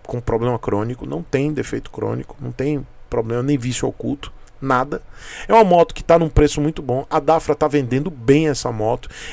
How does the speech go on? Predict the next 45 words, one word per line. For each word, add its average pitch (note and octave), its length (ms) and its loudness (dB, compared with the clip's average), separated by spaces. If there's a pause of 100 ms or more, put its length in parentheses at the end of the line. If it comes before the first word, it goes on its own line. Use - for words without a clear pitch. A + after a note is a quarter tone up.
e F3 120 2
ela F#3+ 240 8
bate D3+ 480 2 (120)
junto D#3 480 0
e - 20 -4
certo C#3+ 580 2
com E3+ 360 -2
a F#3 160 0
Phaser E3 500 0 (100)
duzentos C#3 320 -4
e - 40 -8
cinquenta. - 360 -8 (160)
Os - 120 -18
caras - 240 -4
das C#3 180 -4
fe-, C3+ 160 0
da, B2 220 0 (360)
os - 160 -4
picolé D#3+ 400 2
de C3 60 2
chuchuzeiro, B2+ 580 0
né, A#2+ 120 0
os A#2+ 120 -8 (200)
chupador B2 480 -4
de A#2+ 40 -6
picolé A#2 320 -2
de - 60 -8
chuchu, D3+ 260 -6 (280)
eles G3+ 200 0
vão G#3+ 120 4
ficar F#3 420 0
louco G3 480 6
da G3 120 6
vida D3 200 0
dizer, C3+ 220 0 (280)
me D3 160 0
ouvindo D3 240 2
falar D3 300 4
isso. G2 340 -4
Normal, C#3 420 2
fã D#3+ 200 -2
bobão, C#3+ 500 2 (320)
é C#3 120 2
assim D#3+ 300 2
mesmo. A2+ 420 0